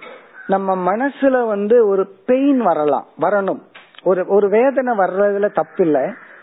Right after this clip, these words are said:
ஆனா, ஒரு வெறுப்பாவோ அல்லது ஒரு கோபமாகவோ அல்லது இதெல்லாம் முடியாது அப்படின்னு ஒரு சோர்வோ நமக்கு வந்து விடக்கூடாது. ஒரு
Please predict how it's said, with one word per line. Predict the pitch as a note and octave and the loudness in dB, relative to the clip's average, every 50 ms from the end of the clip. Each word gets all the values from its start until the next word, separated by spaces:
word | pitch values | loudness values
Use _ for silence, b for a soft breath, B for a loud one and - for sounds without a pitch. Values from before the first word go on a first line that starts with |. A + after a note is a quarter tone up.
| B B B | B B B
ஆனா, | D#3 E3+ F#3 G#3 G#3 G#3 G3+ G3 | -2 -2 0 0 0 0 2 0
ஒரு | G3 F3 D#3 E3 | 0 0 0 0
வெறுப்பாவோ | D#3 C#3+ E3 G3+ A3 A#3+ C#4 C#4+ - - - A3+ A3+ G#3 G3 F#3 F3+ E3 F3+ F#3 F#3 F#3 E3 - _ _ b b b b b b b b b | 0 2 2 2 4 2 0 -4 -8 -4 -2 0 0 2 0 0 -2 0 0 0 0 0 -4 -8 _ _ b b b b b b b b b
அல்லது | - D#3 F3+ G3+ A3 A3+ G#3+ F#3 G#3 F#3+ | -4 -2 0 2 2 0 2 0 0 2
ஒரு | F3+ E3 D#3 - - - - | 0 0 -2 -4 -10 -4 0
கோபமாகவோ | E3+ A3+ A#3+ A#3+ A#3 B3 A3 G#3 G3 F#3 E3+ E3+ D#3+ D#3+ E3 E3 D3+ E3 E3+ F3 F3+ F3 B B B B B B B B B B B _ | 0 2 2 0 0 -2 -4 -2 -2 -2 -2 -2 0 0 -2 0 2 2 2 2 2 0 B B B B B B B B B B B _
அல்லது | - F3 F#3+ G3+ A3 G#3+ G3 F#3 G3+ G3+ G3 F#3+ - | -4 -2 0 0 0 0 2 2 2 2 2 0 0
இதெல்லாம் | F#3+ E3+ E3+ F3+ F#3 E3+ F3+ A3 A3+ A3 | -2 0 0 0 0 0 0 -2 -2 -2
முடியாது | F#3 F3+ F3 G3+ G#3+ G#3+ G#3+ G#3+ G3 G3 F#3+ D#3+ F#3 G3 G3 G3+ - | -2 -2 0 0 2 2 2 2 2 2 0 0 2 2 2 2 0
அப்படின்னு | - D3+ G3 F#3 F#3+ F#3+ F#3 | -4 -4 0 0 0 2 4
ஒரு | F3 E3+ D#3 D3+ - - - G#3 | 2 2 2 0 -4 -8 -2 2
சோர்வோ | A3 A#3+ C4+ C#4 C4 B3 A3 G3 G3+ G#3 A3+ | 2 4 4 2 0 -2 -2 0 0 2 2
நமக்கு | G#3+ F3+ E3 E3 D#3+ E3 G3 F#3 | 0 -2 -2 -4 -2 -2 0 0
வந்து | D3 C#3 D3+ D3+ F#3 E3 | 0 0 0 0 0 0
விடக்கூடாது. | D#3+ F3 F#3 F#3+ - D3+ C3+ B2+ B2 A2 - - - - _ B B B B B B B B B B B - | 0 0 -2 -4 -4 -6 -4 -4 -4 -6 -6 -12 -20 -20 _ B B B B B B B B B B B 0
ஒரு | E3+ F3 F3+ F3+ F3+ F3 | 2 2 4 4 2 2